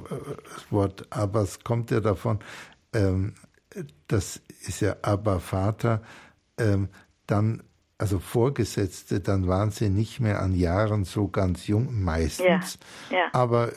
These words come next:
Speaker 1: vermutlich waren einige vierzehn, vierzigjährige auch dabei.
Speaker 2: Ja,
Speaker 1: Mhm.
Speaker 2: ja, natürlich. Ähm, aber ich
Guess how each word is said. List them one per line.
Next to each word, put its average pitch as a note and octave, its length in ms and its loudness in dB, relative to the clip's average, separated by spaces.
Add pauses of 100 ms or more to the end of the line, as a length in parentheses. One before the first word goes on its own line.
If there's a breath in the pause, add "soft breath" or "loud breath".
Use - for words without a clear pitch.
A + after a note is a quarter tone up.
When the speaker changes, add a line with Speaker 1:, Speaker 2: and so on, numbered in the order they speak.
Speaker 1:
vermutlich A#2+ 560 2
waren A2 180 2
einige A#2+ 360 0
vierzehn, F3 600 0
vierzigjährige F#2+ 840 2
auch E2 160 -4
dabei. - 260 0
Speaker 2:
Ja, F3 220 4 (580 soft breath)
Speaker 1:
Mhm. G2+ 80 2
Speaker 2:
ja, F#3 220 4 (600 loud breath)
natürlich. G#3+ 540 2 (600 loud breath)
Ähm, G3 440 2 (140)
aber F#3+ 380 2
ich A3 100 0